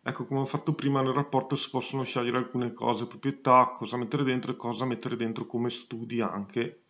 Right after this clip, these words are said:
Quindi si possono andare a togliere i vincoli, i contatti, se non ci interessano, o le viste, l'inquadratura. Ah, ecco qua il formato. Ah, vabbè.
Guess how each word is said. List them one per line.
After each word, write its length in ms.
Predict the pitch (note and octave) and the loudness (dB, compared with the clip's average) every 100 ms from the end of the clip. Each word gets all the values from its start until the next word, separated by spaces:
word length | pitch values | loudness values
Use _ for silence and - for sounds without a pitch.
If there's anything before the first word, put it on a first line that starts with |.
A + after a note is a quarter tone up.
| _ _ _ _ - | _ _ _ _ -8
Quindi 200 | A2+ G#2+ | -6 -6
si 80 | |
possono 340 | - G#2+ - G#2+ | -6 -8 -4 -2
andare 220 | G#2+ G#2 | -2 -2
a 40 | |
togliere 380 | G#2 G#2+ G#2 G#2 | -4 -4 -4 -4
i 280 | G2+ G2+ G2 | -6 -6 -8
vincoli, 520 | F#2+ G2 A#2+ A2 G#2 | -6 -2 -2 -2 -4
i 40 | G2+ | -4
contatti, 720 | G#2+ G#2 G#2 G#2 A#2 - G#2 | -4 -4 0 2 2 2 -8
se 100 | - | -8
non 160 | A2 G#2+ | -10 -8
ci 120 | A#2 | -6
interessano, 800 | A2 C#3 A2 G#2+ A2+ - A#2 G#2 - | -2 2 4 4 2 -2 -2 -4 -6
o 120 | G#2 | -4
le 120 | A2 | -2
viste, 340 | G2+ G#2+ - A#2 | 0 -2 0 -2
l'inquadratura. 960 | G#2 G#2 G#2+ A2 - G2+ G#2+ A#2+ A2+ - - _ _ _ _ - _ _ _ | -2 -2 -4 -4 -6 -4 0 2 2 -2 -20 _ _ _ _ -20 _ _ _
Ah, 200 | A2 G2+ | 2 4
ecco 180 | - D#3 | 2 0
qua 140 | A2+ | 0
il 60 | G#2+ | 0
formato. 720 | - A2 G#2 G2 - G#2+ - - - - - | 0 0 0 -2 -4 -4 -6 -18 -16 -18 -10
Ah, 220 | - A#2+ A2 | 2 6 6
vabbè. 440 | A#2+ A2 G2 - | 6 2 -2 -8